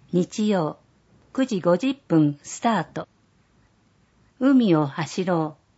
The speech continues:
アクアラインの風に乗って。木更津の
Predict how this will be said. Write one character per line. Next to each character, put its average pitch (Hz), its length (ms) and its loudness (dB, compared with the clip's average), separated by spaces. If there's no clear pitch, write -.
ア - 140 -6
ク 262 200 -4
ア 262 160 -2
ラ 254 160 0
イ 196 140 2
ン 160 100 4
の 151 320 0
風 202 320 -2
に 202 180 -2
乗 180 140 -2
っ 180 60 -8
て。 - 420 -6
木 - 120 -16
更 240 340 -2
津 226 140 -6
の 202 260 -2